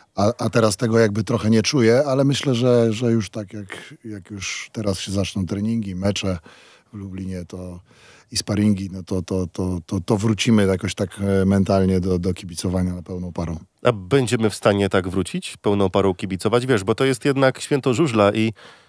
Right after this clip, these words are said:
Speaker 2: ciężko będzie patrzeć na to, co się dzieje na torze, ma-, mając z tyłu głowy pokłosie sytuacji z zawodnikami z Rosji
Speaker 1: Mhm.
Speaker 2: czy z zawodnikami z Ukrainy, którzy jednak walczą, a nie będą startować.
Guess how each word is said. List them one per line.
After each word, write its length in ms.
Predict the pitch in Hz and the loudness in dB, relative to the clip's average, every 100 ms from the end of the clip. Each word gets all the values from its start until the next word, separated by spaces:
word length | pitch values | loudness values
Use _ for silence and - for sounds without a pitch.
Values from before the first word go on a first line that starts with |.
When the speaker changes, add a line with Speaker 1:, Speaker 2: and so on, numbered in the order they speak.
| _ | _
Speaker 2:
ciężko 300 | 208 214 - | -2 0 2
będzie 260 | 123 117 113 | 2 0 0
patrzeć 360 | 127 - 120 | 0 0 -4
na 80 | 120 | -4
to, 80 | 117 | -4
co 100 | - | -6
się 60 | 110 | -2
dzieje 160 | 117 | 2
na 80 | 110 | 2
torze, 400 | 113 95 104 139 - _ _ _ - | 2 2 2 2 -2 _ _ _ -2
ma-, 200 | 113 120 | 2 4
mając 300 | 120 127 - | 4 4 2
z 40 | |
tyłu 200 | 123 117 | -2 0
głowy 300 | 110 123 123 | 2 0 0
pokłosie 580 | - 107 123 120 - 110 | -2 -2 0 0 0 -2
sytuacji 640 | 107 117 113 - 107 107 | -2 2 2 0 -4 -2
z 180 | 101 - | -2 -2
zawodnikami 560 | 113 104 110 113 110 98 | 0 0 0 2 2 2
z 60 | |
Rosji 380 | 101 95 - 127 - - | 4 2 2 -4 -6 -14
Speaker 1:
Mhm. 180 | 117 | -10
Speaker 2:
czy 120 | 87 110 | -4 0
z 20 | |
zawodnikami 580 | 117 110 120 117 113 104 | 0 0 0 0 0 0
z 80 | |
Ukrainy, 440 | 110 110 98 104 123 | 0 2 2 2 0
którzy 240 | - 101 | -4 -2
jednak 240 | 113 117 101 | 0 0 2
walczą, 420 | 156 151 - 85 | 2 2 0 0
a 40 | |
nie 120 | 87 92 | 2 0
będą 240 | 131 92 | 0 -2
startować. 520 | - 78 76 71 - | -2 -4 -6 -8 -10